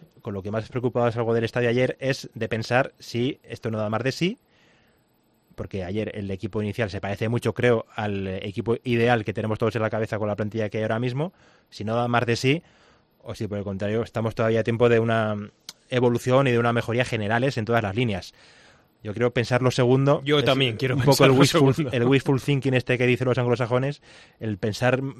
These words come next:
Speaker 1: el desear más que pensar con, eh, razones, eh, argumentadas, pero bueno, eh,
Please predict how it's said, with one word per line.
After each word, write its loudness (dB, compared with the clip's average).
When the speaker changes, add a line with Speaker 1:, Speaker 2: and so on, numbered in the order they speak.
Speaker 1:
el -6
desear 0
más 0
que 0
pensar 2
con, 0
eh, -4
razones, -2
eh, -2
argumentadas, -2
pero -8
bueno, -4
eh, -12